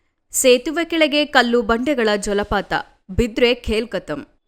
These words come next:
ಕೊಪ್ಪ ತಾಲೂಕಿನ ಅತ್ತಿಕೂಡಿಗೆ ಅಬ್ಬಿಕಲ್ಲು ಗ್ರಾಮದ ಜನರ ಗೋಳು ಕೇಳೋರೇ ಇಲ್ಲ.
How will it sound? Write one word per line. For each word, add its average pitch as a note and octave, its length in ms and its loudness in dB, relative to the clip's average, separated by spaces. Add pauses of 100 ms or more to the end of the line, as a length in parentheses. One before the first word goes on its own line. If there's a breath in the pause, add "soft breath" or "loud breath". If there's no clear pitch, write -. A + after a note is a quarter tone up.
(840)
ಕೊಪ್ಪ A#3+ 340 4
ತಾಲೂಕಿನ E4 480 -2 (200)
ಅತ್ತಿಕೂಡಿಗೆ A#3 720 2
ಅಬ್ಬಿಕಲ್ಲು A#3 640 0
ಗ್ರಾಮದ B3 400 -2 (100)
ಜನರ A#3 420 0
ಗೋಳು B3+ 360 0
ಕೇಳೋರೇ G3+ 580 0
ಇಲ್ಲ. F3+ 160 -8